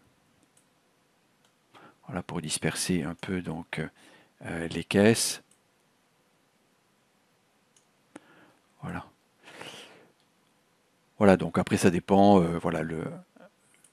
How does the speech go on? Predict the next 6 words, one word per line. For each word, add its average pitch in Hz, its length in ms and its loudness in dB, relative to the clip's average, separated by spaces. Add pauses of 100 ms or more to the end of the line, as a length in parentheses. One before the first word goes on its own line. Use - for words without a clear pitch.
(720)
le, 95 880 0 (640)
le 110 200 -2
level 98 420 6
et 95 60 6
le 85 80 -2
personnage 87 640 -4